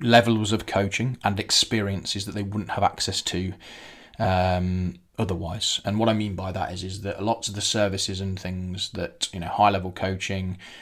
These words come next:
uh, residentials, you know, tours that we do previously would only be accessible for the elite players. And I think that something we've tried to do with the values that we have, um, whether it be our pricing structure or,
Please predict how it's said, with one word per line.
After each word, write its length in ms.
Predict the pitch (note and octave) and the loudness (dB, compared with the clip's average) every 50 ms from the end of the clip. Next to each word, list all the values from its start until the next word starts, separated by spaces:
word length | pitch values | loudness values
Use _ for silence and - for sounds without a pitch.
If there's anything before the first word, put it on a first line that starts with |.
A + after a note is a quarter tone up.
| - - - _ _ _ - | -20 -20 -20 _ _ _ -6
uh, 280 | - D#2 D#2+ D#2+ D#2 F2 | -4 -4 -4 -4 -4 -2
residentials, 1200 | F#2+ G2+ F#2+ F#2 F2 G2 F#2 F#2+ E2+ - - - G2 F#2 F#2 F#2 F2+ F2+ F2+ F2 G2 - - - - _ - - | -2 -2 -2 -2 -2 -2 -4 -4 -4 -6 -6 -4 -4 -4 -4 -6 -6 -6 -6 -4 -2 -2 -2 -2 -4 _ -18 -14
you 120 | - F2 - | -12 -12 -10
know, 280 | - - - - - - - _ _ - | -10 -10 -10 -10 -12 -12 -14 _ _ -10
tours 380 | - - G#2+ G2 G2 G2 F2+ | -6 -4 -2 -2 -2 -2 -4
that 80 | F2+ D#2 | -4 -4
we 180 | F2+ F#2+ G2 | -2 -4 -4
do 560 | F#2+ G2 - G2 F#2 E2+ E2+ F2+ F2+ F2+ - - - - - | -2 -2 -2 0 0 0 0 -2 -2 -4 -6 -8 -12 -16 -16
previously 520 | - - - B2 A#2 F#2+ G#2 G2 - G2+ G2 | -6 0 2 4 4 4 2 2 0 0 -2
would 140 | G2 F2+ | -2 -2
only 260 | F2 G2+ G2+ G2 G2 F#2+ | -2 -2 -2 -2 -2 -2
be 100 | G2+ G2 | 0 0
accessible 640 | - - - - F#2+ - - F2+ F#2+ F#2+ F#2+ F#2+ | 0 0 -2 -2 -2 -2 -2 -2 -4 -4 -4 -6
for 320 | G2 - - G2 F#2+ F#2 F#2 | -8 -8 -6 -6 -6 -6 -4
the 140 | F#2 G2 F#2+ | -4 -4 -2
elite 260 | F#2+ G2 A2 - - | -2 -2 -4 -4 -4
players. 300 | - A2 - - - - | -4 -4 -4 -4 -4 -6
And 100 | F#2+ G2 | -6 -6
I 60 | G2+ | -6
think 360 | G2 - A2 G#2+ F#2+ D#2+ F#2+ | -6 -6 -6 -6 -6 -6 -4
that 240 | G2 G2 - - - - - - - - - - - | -2 -2 -2 -2 -4 -10 -20 -20 -20 -20 -18 -10 -6
something 380 | - - A2 G2+ G#2+ G#2 G#2 | -4 -4 -4 -2 -2 -2 0
we've 180 | G#2+ G#2+ G#2 - | 0 0 0 -2
tried 340 | - - A#2+ G#2 G2+ G2+ - | -2 0 4 4 4 4 2
to 60 | - | -2
do 220 | F2+ G2+ G2+ F#2+ F#2+ | -4 -2 -2 -2 -2
with 180 | F#2+ F#2 F2 | -4 -6 -6
the 80 | G2 F#2+ | -6 -4
values 460 | F#2+ G#2 G2+ G2+ G2+ G2 F#2+ F#2+ F#2+ | 0 0 2 2 0 0 -4 -6 -6
that 120 | - D#2 | -8 -8
we 100 | E2 F#2 | -8 -8
have, 600 | G2+ - - G#2+ G2+ G2+ G2 G2 F#2+ - - - - - - | -6 -2 0 2 2 4 2 2 -2 -6 -12 -18 -18 -14 -8
um, 640 | - F2+ F#2 F#2 F#2 F#2 F#2 F#2 F2+ F2+ F2+ F2+ F#2+ F#2+ - - - - - | -6 -4 -4 -2 -2 -4 -4 -4 -4 -4 -6 -6 -8 -10 -14 -18 -20 -14 -8
whether 180 | - F#2+ F#2 F#2 | -6 -6 -4 -4
it 80 | - | -4
be 80 | G2+ G2 | -4 -4
our 140 | F#2+ F2+ F2+ | -2 -4 -4
pricing 420 | - - G#2+ G#2+ G#2 - G2+ F#2 | 0 4 4 6 6 4 2 -2
structure 560 | - - G2 - - - - G2+ G2 F#2+ F#2+ | -2 -4 -4 -4 -4 -4 -4 -2 -2 -4 -4
or, 360 | F2+ F2+ F2 E2+ F2 G2 G2 | -6 -6 -6 -6 -6 -8 -10